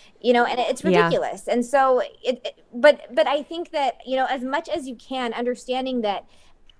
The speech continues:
Speaker 1: emotional and psychological abuse always precede physical battering. It doesn't mean that you're always going to be physically abused, but physical abuse never just happens out of nowhere.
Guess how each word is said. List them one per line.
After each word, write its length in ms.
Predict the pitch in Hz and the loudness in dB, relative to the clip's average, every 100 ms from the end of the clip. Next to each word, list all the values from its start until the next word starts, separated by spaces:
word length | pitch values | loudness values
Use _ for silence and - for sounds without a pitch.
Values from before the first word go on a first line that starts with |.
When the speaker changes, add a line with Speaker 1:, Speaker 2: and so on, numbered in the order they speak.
| - | 2
Speaker 1:
emotional 540 | 240 247 320 - 359 370 | 4 4 0 -2 -4 -4
and 160 | 254 | -4
psychological 580 | 254 254 247 240 247 226 | -6 -6 -4 -4 -4 -4
abuse 380 | 220 226 226 - _ _ - | -4 -6 -10 -12 _ _ 2
always 560 | 240 240 208 170 - _ | 4 4 0 -2 -8 _
precede 540 | - 214 220 208 196 196 _ _ | -14 -14 -10 -8 -8 -10 _ _
physical 640 | - 233 220 208 185 180 175 | 0 0 0 -2 -2 -2 -6
battering. 360 | 185 165 143 151 | -6 -6 -8 -10
It 60 | |
doesn't 200 | 190 302 | -6 -6
mean 140 | 330 349 | -4 -4
that 80 | 226 | -4
you're 140 | 226 | -2
always 300 | 220 226 220 | 0 2 2
going 200 | 202 202 | 0 -6
to 60 | 208 | -6
be 80 | 214 | -8
physically 420 | 220 233 240 240 | -6 -6 -6 -4
abused, 400 | 233 254 269 - _ - | -4 -4 -8 -10 _ -4
but 120 | 214 | -2
physical 300 | 254 311 392 | 0 0 -2
abuse 320 | 370 277 262 - | -2 -4 -8 -6
never 240 | 214 247 | 0 2
just 320 | 240 233 214 - | 2 0 -4 -2
happens 300 | 202 202 190 | -8 -6 -8
out 100 | 160 | -8
of 80 | |
nowhere. 340 | 156 120 92 | -10 -12 -12